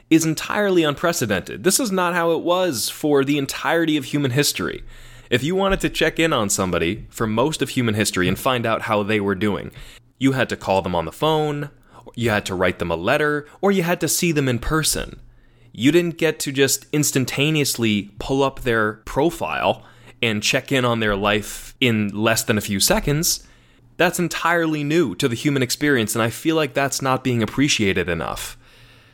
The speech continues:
right? I mean, I am a part of Gen Z, or iGen, so I very much grew up, like my cohort, with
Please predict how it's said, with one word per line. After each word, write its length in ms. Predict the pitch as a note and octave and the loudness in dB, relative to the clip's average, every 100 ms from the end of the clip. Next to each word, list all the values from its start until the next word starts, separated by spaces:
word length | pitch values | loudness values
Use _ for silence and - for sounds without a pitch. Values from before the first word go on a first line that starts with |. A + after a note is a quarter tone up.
| - - - | -20 -20 -4
right? 240 | F#2+ F#2 | 0 2
I 60 | A2 | 2
mean, 300 | A#2+ - - - - C3+ | 0 -2 -8 -16 -8 -2
I 140 | D#3+ | 0
am 100 | E3+ | 0
a 60 | D#3+ | -2
part 220 | C#3 C3 | 0 0
of 140 | G#2+ | 0
Gen 300 | F#2+ A2 A2 | 0 2 2
Z, 320 | F#2+ G2 D#2 | 0 0 -2
or 240 | - F2 - | -2 -2 0
iGen, 600 | G2+ F#2+ F2+ E2+ - - - _ | 0 0 0 -4 -6 -12 -20 _
so 440 | - A#2 G2+ F2+ - - - _ | -2 2 2 0 -6 -20 -20 _
I 160 | C3+ C3+ | -2 0
very 220 | B2+ B2 | 0 2
much 280 | A#2 A2 - | 0 -2 -2
grew 200 | A2 G2+ | 0 2
up, 200 | F#2 G2+ | 2 0
like 160 | G2 | 0
my 200 | G2+ F#2+ | 0 -2
cohort, 580 | - G2+ F2 F2 E2+ - - - - - - - | 0 0 2 0 0 -4 -18 -4 0 0 -2 -4
with 540 | F#2 F2+ - - - | 2 2 0 -6 -16